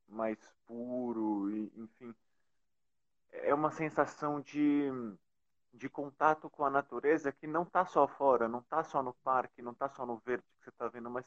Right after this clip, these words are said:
tem a ver com uma natureza, parece que uma natureza interna, né? De seres que somos biológicos, enfim, que produzimos energia. E aí você fala dessa, também da simbologia do fogo, né? Ca-,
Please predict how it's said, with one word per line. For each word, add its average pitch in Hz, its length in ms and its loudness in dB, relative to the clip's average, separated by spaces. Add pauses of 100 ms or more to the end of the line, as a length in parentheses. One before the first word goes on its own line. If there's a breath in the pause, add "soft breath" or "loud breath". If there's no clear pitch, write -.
tem 143 120 -8
a 135 100 0
ver 135 160 -8
com - 120 -20
uma 143 120 -6
natureza, 139 520 -10
parece - 300 -20
que - 60 -20
uma 139 100 -16
natureza 139 460 -8
interna, 131 560 0
né? 104 180 -12 (960)
De - 120 -20
seres 120 400 -8
que - 120 -20 (100)
somos 120 360 -6
biológicos, 107 1300 0
enfim, 101 520 -20
que 98 220 -10 (260)
produzimos 104 600 -12
energia. 101 1040 -4 (580)
E 110 40 -6
aí 117 100 -2
você 117 260 -12
fala 113 260 -4
dessa, 113 320 -10 (100)
também 113 220 -10
da 110 80 -2
simbologia 113 680 0
do 101 120 -10 (160)
fogo, 120 440 4
né? 113 160 -8
Ca-, 143 220 -6